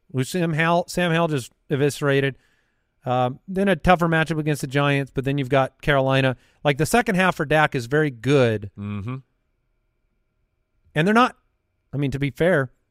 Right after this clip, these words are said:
Speaker 1: Tony Pollard, like, they aren't running the ball well. Like, Tony Pollard has, like, over a hundred twenty carries without a touchdown in a row, or touches without a touchdown.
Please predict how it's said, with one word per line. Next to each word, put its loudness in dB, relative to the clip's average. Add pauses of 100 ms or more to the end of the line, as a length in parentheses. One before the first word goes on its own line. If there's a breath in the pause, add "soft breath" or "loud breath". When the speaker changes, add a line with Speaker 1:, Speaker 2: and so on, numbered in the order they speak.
(880)
Speaker 1:
Tony 2 (160)
Pollard, 4 (340)
like, -2
they 2 (360)
aren't 0
running 0
the 0
ball 4
well. -4 (680)
Like, -4
Tony 2
Pollard 4
has, 2 (1200)
like, -4 (300)
over 4
a 4
hundred 0
twenty -2
carries -2
without 0
a -2
touchdown -4
in -4
a -4
row, 0
or -2
touches -4 (160)
without 0
a -6
touchdown. -2